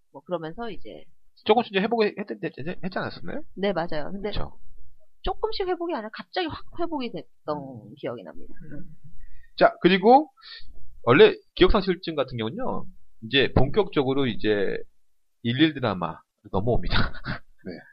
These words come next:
Speaker 2: 이게 최고죠, 원래 일일 드라마가.
Speaker 1: 원래 그런 데서 많이
Speaker 2: 그쵸.
Speaker 1: 해요.
Speaker 2: 그게 이제 뭐냐면 엠비씨의 그대 없이 못 살아. 이게 이제 그 박은혜,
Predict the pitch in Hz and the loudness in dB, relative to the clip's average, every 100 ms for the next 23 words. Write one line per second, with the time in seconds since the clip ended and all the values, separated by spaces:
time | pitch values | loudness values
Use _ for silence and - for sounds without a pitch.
0 | _ 113 180 214 - - 269 - 208 - | _ -2 0 0 -2 0 4 6 6 4
1 | 110 107 - 92 - - 247 392 - 302 | 0 0 0 0 0 -2 0 2 2 2
2 | 381 415 339 381 220 247 294 180 - - | 2 2 2 0 -2 0 2 2 2 -2
3 | - - - - - - 123 135 135 151 | -4 -4 -6 -8 -12 2 6 6 6 8
4 | 143 120 123 104 101 123 - 104 127 127 | 8 8 6 6 4 2 0 4 4 4
5 | - 135 131 - 127 185 180 - - - | 2 2 2 2 8 8 8 4 6 6
6 | 175 160 156 - - - _ _ _ - | 6 -2 -6 -10 -10 -14 _ _ _ -4
7 | 104 110 104 101 95 - - - - 90 | 0 2 2 0 -2 -4 -4 -4 -4 -4
8 | 85 85 82 80 - - - 107 127 123 | -4 -2 -2 -2 -4 -4 2 2 4 2
9 | 90 | 2